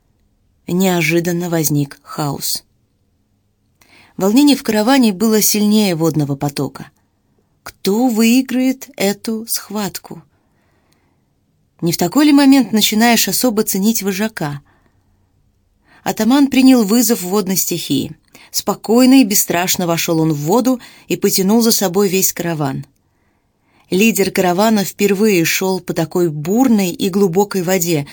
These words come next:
вытянув свою шею. Вода наполовину скрывала верблюдов. Молодые верблюды истошно кричали и уже не шли, а волочились по воде широко расставленными ногами.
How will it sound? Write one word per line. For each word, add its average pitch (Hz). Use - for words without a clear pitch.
вытянув 185
свою 185
шею. 151
Вода 175
наполовину 170
скрывала 175
верблюдов. 151
Молодые 196
верблюды 196
истошно 214
кричали 220
и 165
уже 190
не 208
шли, 233
а 156
волочились 180
по 180
воде 170
широко 202
расставленными 202
ногами. 165